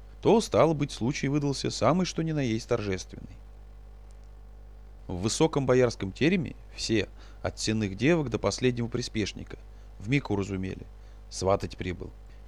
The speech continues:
Третий уж день шушукалась челядь о чудесном извлечении из-под земли бабьего любимца Докуки. Посаженного, сказывают, до времени в погреба под охрану двух храбров,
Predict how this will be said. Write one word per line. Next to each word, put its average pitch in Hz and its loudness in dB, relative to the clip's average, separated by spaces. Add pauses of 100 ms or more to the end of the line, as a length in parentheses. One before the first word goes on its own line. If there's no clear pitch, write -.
Третий 135 4
уж 131 2
день 131 6
шушукалась 131 0
челядь 98 0
о - -6
чудесном 107 0
извлечении 101 0
из-под 98 -4
земли 101 2
бабьего 98 2
любимца 101 -2
Докуки. 101 -2 (260)
Посаженного, 151 4
сказывают, 92 0 (160)
до 110 6
времени 156 4
в 143 -4
погреба 139 2 (120)
под 104 0
охрану 120 4
двух 117 0
храбров, 95 2